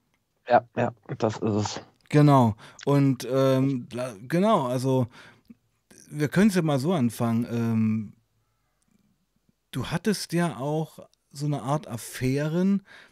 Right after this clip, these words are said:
Speaker 2: noch in deiner Ehezeit, richtig?
Speaker 1: Genau.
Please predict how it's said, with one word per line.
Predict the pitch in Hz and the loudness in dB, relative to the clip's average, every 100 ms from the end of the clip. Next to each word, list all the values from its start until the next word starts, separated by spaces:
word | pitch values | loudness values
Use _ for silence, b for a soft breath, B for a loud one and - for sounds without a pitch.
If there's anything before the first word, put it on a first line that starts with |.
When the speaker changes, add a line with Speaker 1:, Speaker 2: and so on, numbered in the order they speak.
| b | b
Speaker 2:
noch | 127 151 | 0 2
in | 160 156 | 2 0
deiner | 139 147 147 | 0 0 -2
Ehezeit, | 120 110 104 - 107 104 120 | -2 -2 -4 -6 -6 -6 -6
richtig? | 123 185 226 - - _ _ _ _ _ _ _ _ _ _ | -2 0 0 -2 -18 _ _ _ _ _ _ _ _ _ _
Speaker 1:
Genau. | - 110 92 87 | -2 2 2 0